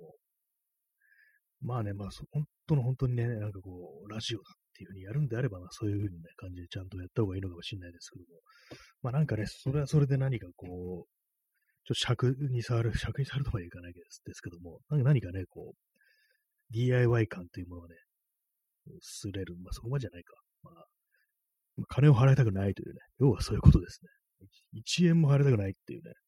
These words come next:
良くないんですけどもね、こういうのもね、あれなんですけども、まあ、この放送、まあ、特にあれですからね。自分でなんかサーバーとか借りてるわけでも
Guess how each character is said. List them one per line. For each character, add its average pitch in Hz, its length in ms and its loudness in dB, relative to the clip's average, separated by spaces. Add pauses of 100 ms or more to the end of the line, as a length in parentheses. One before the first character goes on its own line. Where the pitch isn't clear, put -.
良 - 120 0
く - 80 -4
な 127 120 4
い - 20 6
ん - 40 2
で - 100 -8
す - 80 -20
け - 80 -14
ど 85 80 -14
も 85 80 -18
ね、 90 160 -16
こ - 120 -14
う 92 40 -10
い - 20 -12
う 87 40 -14
の 82 80 -16
も 82 180 -20
ね、 85 100 -16 (960)
あ - 60 -12
れ 98 80 -4
な 98 80 -4
ん 92 40 -6
で 87 80 -16
す - 100 -20
け 98 80 -10
ど 87 80 -14
も、 82 260 -16 (420)
ま 101 80 -14
あ、 - 20 -20
こ - 140 -4
の 151 100 2
放 139 160 2
送、 135 220 6
ま 127 120 4
あ、 - 20 -4
特 120 220 2
に 87 80 -12
あ 90 80 -12
れ 98 60 -10
で 98 100 -8
す - 80 -14
か - 120 -20 (180)
ら 87 60 -20
ね。 90 60 -18 (1120)
自 120 60 -4
分 135 120 2
で 131 100 4
な 127 60 2
ん 123 80 0
か - 60 -8
サ 120 180 0
ー - 20 0
バ 127 100 0
ー - 20 -6
と 131 100 0
か 85 180 -8
借 101 180 -4
り 101 40 -4
て 113 100 0
る 104 80 0
わ 104 80 -2
け 101 120 -8
で 85 80 -16
も 82 200 -16